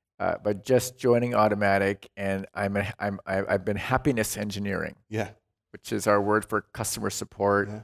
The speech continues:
Speaker 1: but it's more, I mean, it's, like, amazing. I, I, I, and, and just working with the happiness engineers,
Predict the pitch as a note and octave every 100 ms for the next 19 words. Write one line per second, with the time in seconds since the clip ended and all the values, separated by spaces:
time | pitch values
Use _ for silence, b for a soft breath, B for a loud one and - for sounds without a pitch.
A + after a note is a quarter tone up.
0 | - A2+ - - C3+ C3+ D#3+ - A2 G#2
1 | - F2+ F#2+ G2 A#2 A#2+ F2+ D#2+ _ _
2 | _ _ _ _ G#2 F#2+ G#2 G#2+ G#2+ -
3 | A2 A2 - A2 G#2 G#2+ - A2+ - G#2
4 | A#2 B2+ D3+ B2+ A#2 G2+ G2+ A#2 A2+ B2
5 | A2+ A2 G#2+ G#2+ B2+ C#3+ F#2+ F#2+